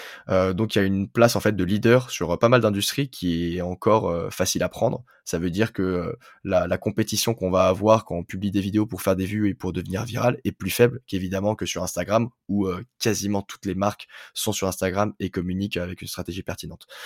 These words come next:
Euh, c'est aussi un réseau social qui est en constante évolution, euh, et donc il y a pas mal de nouveaux formats qui vont être développés. Je pense par exemple aux stories qui sont en cours de développement. On va avoir aussi des nouveaux formats publicitaires qui vont être développés.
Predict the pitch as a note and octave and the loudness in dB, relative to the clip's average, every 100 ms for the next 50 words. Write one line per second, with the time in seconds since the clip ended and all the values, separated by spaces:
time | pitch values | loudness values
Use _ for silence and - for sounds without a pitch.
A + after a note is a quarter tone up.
0 | - - - - G2+ F#2+ F#2 F#2+ F#2 - | -14 -14 -8 0 2 2 0 -4 -2 0
1 | G#2 - G#2+ G#2+ G#2 - A#2 A#2+ G2 G2 | 2 4 4 2 0 0 0 0 -2 -2
2 | F#2+ G#2+ - G2+ G#2 G2 G2 - A#2 C#3+ | -2 -4 -4 -2 -2 -2 -2 0 -2 -2
3 | - - - F#2+ F#2+ F#2+ G2+ G2+ F#2 G#2+ | -10 -16 -4 -2 0 -2 -4 -4 0 4
4 | A#2 A2+ F#2+ F#2 G2 G2+ - G2+ G#2+ - | 6 4 0 -2 0 2 2 4 2 0
5 | F2 F2+ F#2 F#2+ - A2 - F#2 F#2 F2+ | -6 -4 -4 -4 0 0 -2 -4 -4 -2
6 | F2+ E2 E2+ - G#2+ A2+ G#2+ - F2 - | -4 -6 -4 2 4 4 2 -4 -4 -2
7 | F#2 F#2 F2+ F2+ G#2 G#2 G#2 F#2 F2+ F2+ | -2 -2 -2 -2 2 4 6 4 0 0
8 | F2+ F2 E2+ G#2+ G#2+ G2 F2+ - - G2+ | -4 -4 -2 -2 0 0 0 -2 -8 -6
9 | - G#2+ A#2 - F2 F2 E2+ F#2 F2 C3 | -2 2 2 0 -6 -6 -4 -6 -4 -4